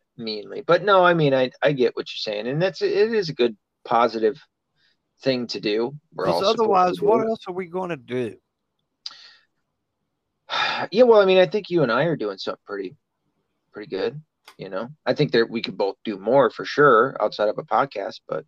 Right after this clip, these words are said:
Speaker 1: you know, talking about it's kind of the first step, they say.
Speaker 2: Yeah.
Speaker 1: But
Speaker 2: Yeah,
Speaker 1: praying,
Speaker 2: but
Speaker 1: no, I agree with that. Praying is good.
Speaker 2: praying might help because,
Speaker 1: Might.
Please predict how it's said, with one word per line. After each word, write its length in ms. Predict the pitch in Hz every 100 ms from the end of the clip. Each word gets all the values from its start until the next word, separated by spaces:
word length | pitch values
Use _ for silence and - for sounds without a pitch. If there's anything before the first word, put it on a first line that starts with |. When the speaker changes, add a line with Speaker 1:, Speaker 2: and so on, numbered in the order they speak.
| -
Speaker 1:
you 100 | -
know, 180 | - - _ -
talking 320 | 123 156 139
about 260 | 101 92 92
it's 260 | - - _ _ _ _ _ _ _ _
kind 140 | 139
of 60 | 131
the 120 | 95
first 220 | - 208
step, 280 | - 110 147 -
they 140 | 104
say. 360 | 92 - 143 156 _ _ _ _ _ _ _ - _ _ _ -
Speaker 2:
Yeah. 600 | 110 110 110 117 117 120 _ _ _ -
Speaker 1:
But 80 |
Speaker 2:
Yeah, 320 | 110 151 185 185
Speaker 1:
praying, 360 | 170 156 135
Speaker 2:
but 60 | 147
Speaker 1:
no, 160 | 160 151
I 120 | 156
agree 280 | 175 147 117
with 160 | 110
that. 240 | 107 110 -
Praying 280 | 135 135
is 160 | 131 117
good. 280 | - 120 135 _ _ _
Speaker 2:
praying 380 | - 196 247 262
might 220 | 208 214 190
help 360 | 202 156 - -
because, 500 | - 147 139 123 - _ _ _ _ _ -
Speaker 1:
Might. 320 | 202 226